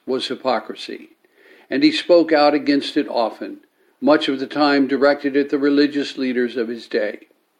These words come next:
The passages immediately following this gospel contain the seven woes, most of them beginning with, "Woe to you, scribes and Pharisees, you hypocrites."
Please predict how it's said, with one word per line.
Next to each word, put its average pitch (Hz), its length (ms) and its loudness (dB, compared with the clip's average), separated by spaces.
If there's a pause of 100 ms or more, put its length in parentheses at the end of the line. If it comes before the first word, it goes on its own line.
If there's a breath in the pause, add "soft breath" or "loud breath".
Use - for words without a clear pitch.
(720 soft breath)
The 131 80 -10
passages 151 800 2
immediately 143 640 4
following 139 540 2
this 135 200 0
gospel 127 720 0 (260)
contain 165 460 4
the 151 100 4
seven 160 460 2
woes, 123 720 2 (400 soft breath)
most 156 340 4
of 123 140 -4
them 131 180 2
beginning 127 500 0
with, 120 360 0 (440 soft breath)
"Woe 147 520 8
to 147 120 -4
you, 143 220 2
scribes 135 580 2
and 127 160 -4
Pharisees, 127 800 0
you 123 240 -2
hypocrites." 107 880 -8